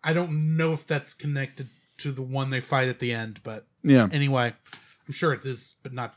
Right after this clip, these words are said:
Speaker 1: in the way I think it is.
Speaker 2: Right.
Speaker 1: Um, that first scene there where they show the quick flashbacks to the four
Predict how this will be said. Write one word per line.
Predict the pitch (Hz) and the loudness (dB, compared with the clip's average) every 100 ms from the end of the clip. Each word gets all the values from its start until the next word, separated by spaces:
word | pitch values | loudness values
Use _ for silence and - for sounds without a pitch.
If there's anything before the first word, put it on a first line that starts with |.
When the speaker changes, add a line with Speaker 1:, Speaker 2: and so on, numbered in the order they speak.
| - | -16
Speaker 1:
in | 120 | -12
the | 113 | -10
way | 113 | -8
I | 110 | -8
think | - 120 - | -10 -12 -2
it | |
is. | 123 | 6
Speaker 2:
Right. | 123 117 104 - - - - | 8 8 6 -4 -18 -20 -2
Speaker 1:
Um, | 151 135 123 117 107 _ _ _ _ _ _ _ _ - | 2 4 2 -4 -18 _ _ _ _ _ _ _ _ -6
that | 160 | -2
first | - 202 - - | 4 4 4 0
scene | 208 185 147 | 0 0 0
there | 143 135 131 | 2 2 2
where | 131 135 135 | 2 2 2
they | 139 131 | 0 -2
show | - 160 156 151 143 | -2 0 0 -2 -4
the | 135 | -8
quick | 127 - 170 | -6 -2 -2
flashbacks | - 165 165 151 - 139 123 - - - - _ _ _ _ - - | -2 -2 0 -2 -4 -4 -4 -8 -12 -14 -18 _ _ _ _ -20 -6
to | 165 151 135 | -2 0 -2
the | 131 | -6
four | - - - 190 175 170 156 | -10 -8 2 4 6 4 2